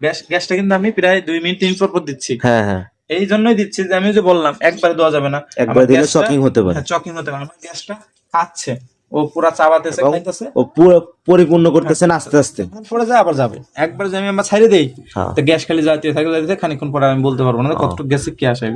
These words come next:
Speaker 2: এরকম হতে পারে যে দুই একটা সমস্যা নাও হতে পারে, কিন্তু অনেকগুলো আবার চকিং হয়ে যেতে পারে।
Speaker 1: না, এটা হবেই।
Speaker 2: হবেই না?
Speaker 1: এটা গ্যাস দিলে হবেই। এটা
Speaker 2: ও।
Speaker 1: আপনাকে কেউ বলতে পারবে না যে আমি যে আমার ছাইড়ে থুই দিছি,
Speaker 2: হ্যাঁ।
Speaker 1: যতটুকু লাগে নিচে আমি পরে অফ করছি। এরকম
Speaker 2: হ্যাঁ।
Speaker 1: যদি কেউ করে থাকে, তার
Speaker 2: তা-
Speaker 1: মানে চকিং করছে।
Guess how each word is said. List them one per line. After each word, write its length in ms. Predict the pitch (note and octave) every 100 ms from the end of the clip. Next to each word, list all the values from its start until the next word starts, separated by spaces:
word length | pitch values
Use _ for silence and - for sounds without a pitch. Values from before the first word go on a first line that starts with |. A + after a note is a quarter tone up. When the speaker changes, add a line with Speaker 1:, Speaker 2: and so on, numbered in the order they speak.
| C3+ -
Speaker 2:
এরকম 360 | D#3+ E3 F3
হতে 200 | F3 E3+
পারে 400 | C#3+ C3+ C#3 -
যে 120 | F3 E3
দুই 160 | D#3+
একটা 220 | E3+ E3
সমস্যা 340 | D#3 D3+ D3 E3+
নাও 200 | D3+ C#3+
হতে 220 | D3 C3
পারে, 160 | G#2+ A2
কিন্তু 240 | D3 F3+
অনেকগুলো 340 | D#3+ C#3 C3
আবার 100 | C3
চকিং 280 | B2+ B2 A#2
হয়ে 140 | A2 F#2+
যেতে 180 | F#2
পারে। 100 | F2
Speaker 1:
না, 160 | D#2+ -
এটা 260 | D#3 G3+ G#3+
হবেই। 340 | G3+ G#3+ - - - C3
Speaker 2:
হবেই 260 | C3 C3+ A#2
না? 140 | C3
Speaker 1:
এটা 260 | G3 - -
গ্যাস 140 | F#3+ F#3
দিলে 160 | F3+
হবেই। 280 | E3 E3 C#3+ -
এটা 240 | C#3 C#3+ -
Speaker 2:
ও। 60 |
Speaker 1:
আপনাকে 340 | - C#3+ - F#3+
কেউ 120 | F3+
বলতে 220 | E3 D#3+
পারবে 180 | D#3 D3
না 60 | E3
যে 80 |
আমি 140 | D#3 E3
যে 100 | D#3+
আমার 160 | D3+
ছাইড়ে 240 | D#3 E3+ D#3+
থুই 140 | F#3
দিছি, 420 | E3+ E3 A#3 D#3+ B2 -
Speaker 2:
হ্যাঁ। 460 | A#2+ G#2 F#2+ F2
Speaker 1:
যতটুকু 420 | C3 D#3+ F3+ F#3+ B3
লাগে 220 | E3 F3+
নিচে 260 | E3+ D3
আমি 180 | F3+ D#3+
পরে 180 | E3 D3+
অফ 80 | C3
করছি। 320 | - C3+ D#3+
এরকম 200 | E3+ A2
Speaker 2:
হ্যাঁ। 360 | G#2 G2 - C#3
Speaker 1:
যদি 200 | D#3+ F3+
কেউ 160 | G#3
করে 200 | G3+ G#3
থাকে, 320 | G3 G3 A3+ D4+ _
তার 100 | D3
Speaker 2:
তা- 140 | D3
Speaker 1:
মানে 80 | C#3 C3+
চকিং 300 | E3+ E3+ D3+
করছে। 380 | D#3 - A#2+